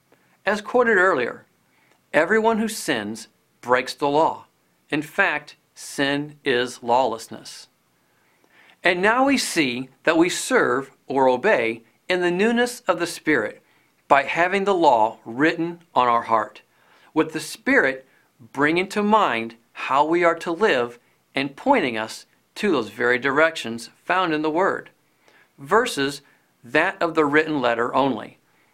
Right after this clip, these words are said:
The Spirit takes that which was written and helps us understand the meanings and understandings of the purposes therein, to apply it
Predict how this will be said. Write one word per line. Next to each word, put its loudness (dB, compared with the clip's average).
The -12
Spirit -2
takes -4
that 0
which -4
was -2
written -2
and 0
helps -2
us -8
understand -2
the -2
meanings -4
and 0
understandings -4
of 0
the 2
purposes -4
therein, -2
to -2
apply 2
it -2